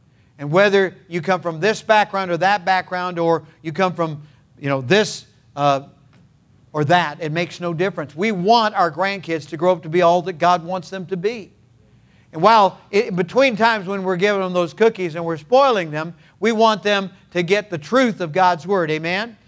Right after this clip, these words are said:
And so let's look at it again. Proverbs chapter sixteen and verse thirty-one. The hoary head, that is white hair or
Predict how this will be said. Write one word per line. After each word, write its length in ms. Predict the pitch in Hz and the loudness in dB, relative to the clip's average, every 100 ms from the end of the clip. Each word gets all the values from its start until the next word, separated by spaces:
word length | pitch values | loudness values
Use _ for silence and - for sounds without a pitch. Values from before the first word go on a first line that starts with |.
| _ _ | _ _
And 160 | 156 160 | -8 -6
so 380 | 151 202 190 185 _ | 2 2 2 -4 _
let's 280 | 190 233 233 | 2 2 2
look 160 | 262 | 2
at 160 | 233 220 | 4 2
it 120 | 196 | 0
again. 420 | 190 185 233 180 | -2 0 -2 -2
Proverbs 600 | 135 208 214 202 170 139 - _ | 0 2 2 0 -8 -12 -20 _
chapter 460 | - 214 214 208 202 | -4 -2 -2 -4 -6
sixteen 760 | - 208 - 175 147 160 175 _ _ _ _ _ - | -2 -4 -4 -4 -4 -6 -12 _ _ _ _ _ -8
and 120 | 170 | 0
verse 240 | 190 196 | 2 0
thirty-one. 640 | - 202 185 185 208 165 117 _ _ _ _ - | 0 2 2 2 2 2 -6 _ _ _ _ 0
The 240 | 151 175 | 4 4
hoary 420 | 135 214 247 240 | 4 4 6 4
head, 260 | 202 220 156 | 2 0 0
that 140 | 175 | -4
is 180 | 180 147 | -4 -6
white 320 | 139 190 196 | 0 0 0
hair 460 | 160 196 190 151 120 - | -2 -2 0 -2 -8 -6
or 340 | 165 156 151 | -2 0 -2